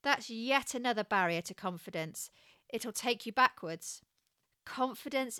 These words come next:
is a skill, remember? It takes time to master. Take the learnings and use these next time.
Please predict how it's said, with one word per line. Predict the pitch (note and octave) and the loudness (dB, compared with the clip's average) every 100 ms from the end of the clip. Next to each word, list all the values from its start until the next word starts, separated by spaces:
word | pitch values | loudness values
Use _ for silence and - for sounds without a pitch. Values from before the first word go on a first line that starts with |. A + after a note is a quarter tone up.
| - | -6
is | A#3 | -4
a | A3+ | -4
skill, | - - A#3 G3 F3 | -4 -2 0 0 -2
remember? | F#3 E3+ E3 E3+ G3 G#3+ _ - - - | -6 -6 -6 0 0 -2 _ -20 -20 -12
It | C4+ | -6
takes | - D4+ - | 0 0 -2
time | - - D4 D4+ C4 | -4 0 4 4 2
to | A#3 A3 | -2 -2
master. | A#3+ A#3+ A3+ - F3+ D#3 D#3 _ _ _ _ _ _ | 2 4 2 0 -2 -4 -6 _ _ _ _ _ _
Take | - - E4+ F4 | -4 2 2 2
the | E4 | 0
learnings | D4 A#3 G#3 F#3 F#3 | 4 4 4 0 -6
and | A3 B3+ | -4 -4
use | C4+ D4+ E4 E4 | -2 0 0 0
these | A#3 F#3+ G3+ | -2 -4 -2
next | A#3+ - - | -2 -2 -4
time. | G#3+ E3 D#3 | -2 -2 -2